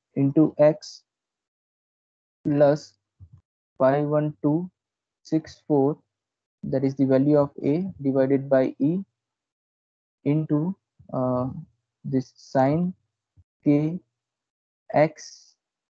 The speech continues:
into e raised to the power K X plus e raised to the power minus K X. Now substitute the values of B. So five eight eight seven divided by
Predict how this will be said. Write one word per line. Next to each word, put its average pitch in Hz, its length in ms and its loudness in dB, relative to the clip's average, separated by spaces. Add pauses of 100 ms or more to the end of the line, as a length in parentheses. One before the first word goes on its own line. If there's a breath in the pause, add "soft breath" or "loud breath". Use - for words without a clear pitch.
(380)
into 147 440 -2
e 151 160 4
raised 147 220 2
to 147 80 -2
the 139 140 0
power 131 360 0 (800)
K 139 220 2
X - 400 -6 (720)
plus 135 480 -2
e 143 160 0
raised 143 180 0
to 147 60 -4
the 139 120 0
power 131 220 2
minus 127 400 -2
K 156 240 0
X. - 380 -8 (1400)
Now 131 160 0
substitute 139 420 -2
the 139 80 4
values 135 300 2
of 135 180 -4
B. 151 180 0
So 135 380 -2 (160)
five 143 360 2
eight 139 260 0 (240)
eight 143 220 2 (1080)
seven 156 640 -2 (280)
divided 131 520 2
by 123 260 0